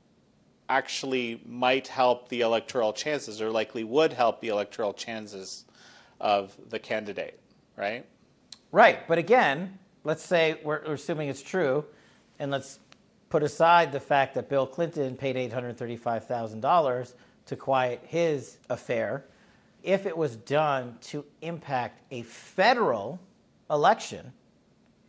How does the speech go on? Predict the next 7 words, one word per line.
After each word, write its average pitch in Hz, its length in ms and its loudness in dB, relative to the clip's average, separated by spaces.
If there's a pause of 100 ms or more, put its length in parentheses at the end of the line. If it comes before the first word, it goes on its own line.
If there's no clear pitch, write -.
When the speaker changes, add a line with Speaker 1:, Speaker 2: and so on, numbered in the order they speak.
(400)
Speaker 2:
that's 175 320 6
not 170 180 4
a 160 100 2
state - 720 -2
crime. 185 380 2 (1040)
So 165 240 4
bootstrapping 160 1000 2